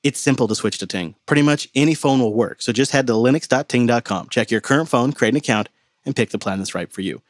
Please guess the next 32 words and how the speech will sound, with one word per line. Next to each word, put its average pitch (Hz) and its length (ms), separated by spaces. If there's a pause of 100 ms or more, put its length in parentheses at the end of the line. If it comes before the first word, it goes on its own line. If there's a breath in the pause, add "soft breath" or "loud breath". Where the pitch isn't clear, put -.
(320)
Once 113 220
everything 135 320
checks 143 260
out, 165 220
Ting 151 120
will 175 100
just 156 180
send 147 200
you 165 120
a - 20
sim 165 240
card 156 220
in - 20
the 135 60
mail. 147 340
You 101 140
pop 156 260
that 160 160
in 160 80
your 156 80
phone 151 260
and 143 60
you 127 60
get 120 100
activated 117 500
in 101 160
minutes. 113 300
And 120 100
they've 123 80
got 127 200
a 131 100
nice, 135 560